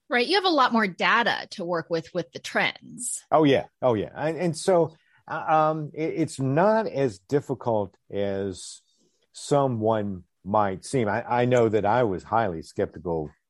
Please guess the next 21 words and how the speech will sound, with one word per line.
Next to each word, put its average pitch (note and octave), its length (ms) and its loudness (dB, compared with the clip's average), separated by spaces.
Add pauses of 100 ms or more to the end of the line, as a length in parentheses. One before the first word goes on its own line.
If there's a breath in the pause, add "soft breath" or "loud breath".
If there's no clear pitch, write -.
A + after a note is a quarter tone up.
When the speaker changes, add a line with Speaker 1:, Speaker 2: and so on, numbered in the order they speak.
(140)
Speaker 2:
way G#2+ 380 2
back G2+ 360 2
when F2+ 140 -8
I G2+ 200 -4
was, F2 400 -6 (440)
uh, F2 520 -2 (420)
getting G#2 260 0
my F#2+ 160 -4
degree F#2 480 -2
in F2 140 -4
meteorology F2+ 640 -4
at - 80 -12
Florida F2+ 340 -4
State. G#2+ 440 2 (920 soft breath)
Um, G2 520 0 (280)
I A#2+ 160 4
got, A2+ 300 2 (1000)
I A2 120 -10
got G#2+ 220 -2
wind G2+ 600 0 (540)
of G#2 600 4